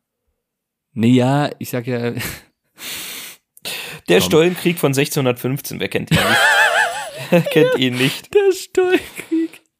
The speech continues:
Speaker 1: Der Zeithainer Riesenstollen. Alter, guck's dir an. Gibt's einen
Speaker 2: Alter.
Speaker 1: Riesenstollen?
Speaker 2: Die Meißner Bäckerei wehrte
Speaker 1: Ei-
Speaker 2: sich im Jahr sechzehnhundertfünfzehn mit brandfackeln gegen die unliebsame Konkurrenz aus Siebenlehen,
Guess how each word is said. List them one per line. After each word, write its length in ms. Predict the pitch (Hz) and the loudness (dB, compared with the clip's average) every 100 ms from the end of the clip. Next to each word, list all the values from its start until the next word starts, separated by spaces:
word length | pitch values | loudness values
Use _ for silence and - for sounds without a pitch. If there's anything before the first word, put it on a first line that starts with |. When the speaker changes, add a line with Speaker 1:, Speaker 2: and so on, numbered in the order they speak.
| _ _ - - - - | _ _ -20 -20 -20 -4
Speaker 1:
Der 120 | 107 | -4
Zeithainer 440 | - 113 135 131 117 | 0 0 0 2 0
Riesenstollen. 1000 | 104 113 110 190 339 285 - 90 92 90 | -2 -8 -6 -4 -2 -2 -2 -4 -6 -8
Alter, 300 | - 135 131 | -12 -10 -10
guck's 280 | - - - | -12 -14 -10
dir 140 | - 104 | -6 -6
an. 200 | 123 - _ _ _ _ _ _ _ - | -6 -10 _ _ _ _ _ _ _ -14
Gibt's 240 | - 175 - | -4 -2 0
einen 80 | |
Speaker 2:
Alter. 220 | 127 147 117 | 0 2 0
Speaker 1:
Riesenstollen? 520 | - - 127 147 107 _ _ - | -2 -4 -4 -4 -8 _ _ -6
Speaker 2:
Die 100 | 113 | -2
Meißner 380 | 104 117 - 131 | 2 0 0 0
Bäckerei 500 | 123 123 110 110 113 | 0 0 2 2 2
wehrte 180 | 107 104 | 0 -2
Speaker 1:
Ei- 40 | |
Speaker 2:
sich 180 | 101 95 | -6 -4
im 100 | 98 | -4
Jahr 220 | 107 107 | 0 0
sechzehnhundertfünfzehn 880 | 101 113 - 113 101 - 131 - 101 | 0 -2 -2 0 0 0 -2 -2 -4
mit 180 | 98 - | -4 -2
brandfackeln 800 | 107 104 131 - 131 120 113 107 | -2 0 0 0 -4 0 -2 -2
gegen 220 | 107 107 | -4 -4
die 120 | 104 | -4
unliebsame 800 | - 143 151 127 - 120 120 120 | 0 0 2 0 2 0 2 0
Konkurrenz 500 | 110 120 110 107 113 | 0 -4 -2 -2 -2
aus 220 | - 107 107 | -2 -4 -4
Siebenlehen, 600 | 113 120 113 104 104 | -2 -2 0 -2 -2